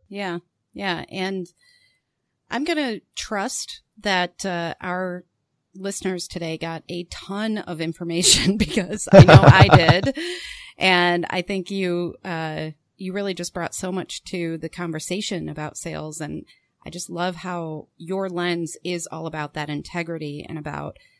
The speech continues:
Speaker 1: building those relationships. And I hope everybody takes that to heart because,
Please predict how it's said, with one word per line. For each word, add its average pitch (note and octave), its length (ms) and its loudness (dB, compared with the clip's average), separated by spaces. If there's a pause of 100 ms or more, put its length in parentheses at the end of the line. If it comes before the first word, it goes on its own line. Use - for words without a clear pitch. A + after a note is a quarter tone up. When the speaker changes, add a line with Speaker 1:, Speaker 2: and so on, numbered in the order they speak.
(160)
Speaker 1:
building F3 320 -4
those D#3+ 220 -6
relationships. D#3+ 720 -8
And D#3 100 -8
I D3 100 -8
hope E3 300 -8
everybody E3 420 -6
takes - 240 -12
that - 180 -12
to D#3+ 60 -14
heart D3+ 340 -10
because, D3+ 440 -12